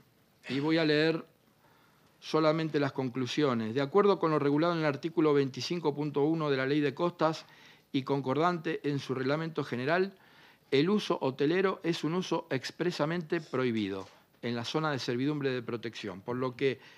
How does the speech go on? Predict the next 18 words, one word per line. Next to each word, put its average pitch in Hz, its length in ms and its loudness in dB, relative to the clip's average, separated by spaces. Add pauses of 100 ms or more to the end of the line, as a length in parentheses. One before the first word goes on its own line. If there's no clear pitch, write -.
(160)
ni 156 180 0
es 202 80 2
posible 165 480 0
la 123 140 -2
construcción 123 600 -4
de 131 60 -6
una 147 160 -4
nueva 165 200 -2
edificación 131 500 -4
hotelera, 165 500 -2 (400)
ni 165 240 0
tampoco 175 640 0
cambiar 151 520 -2
su - 240 -4
actual 165 580 0 (160)
uso 190 460 0
al 127 180 -2
hotelero". 107 520 -4